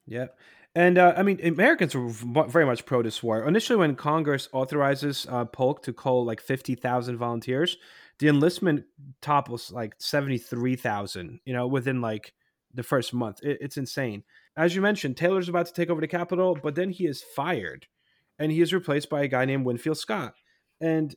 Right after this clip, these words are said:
Winfield Scott, who basically takes over Taylor's army, like, battle-hardened army, and, I mean, I hate to say he marches into Mexico City, but,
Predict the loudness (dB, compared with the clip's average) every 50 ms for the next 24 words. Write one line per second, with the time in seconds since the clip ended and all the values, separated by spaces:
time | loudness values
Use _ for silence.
0 | _ -4 -2 -2 -2 -2 -2 -6 -6 -6 -6 -6 -6 -4 -2 -2 -2 -2 -2 0
1 | 0 -2 -2 -4 -6 -4 -2 0 0 -2 -4 _ _ _ _ _ -6 -4 -4 -4
2 | -2 -2 0 0 2 2 2 0 0 -2 -6 -8 -6 -2 0 0 2 0 0 -2
3 | -8 -6 -2 0 2 2 2 0 -2 -6 -6 -8 -8 -8 -6 -4 -2 -2 0 0
4 | -2 -2 -2 -2 -2 -2 -4 -6 -6 -4 -2 -2 -2 -2 -4 -8 -10 -14 _ _
5 | _ _ _ _ -4 -2 -2 -2 -2 -4 -8 -14 -12 -6 -4 -4 -4 -2 -2 -4
6 | -4 -4 -6 -6 -2 -2 -2 -2 -2 -2 -4 -2 -2 -2 -2 -2 -4 -4 -6 -4
7 | -2 -4 -4 -2 -2 -4 -4 -4 -6 -8 -6 -6 -6 -4 -4 -4 -4 -2 -2 -2
8 | -4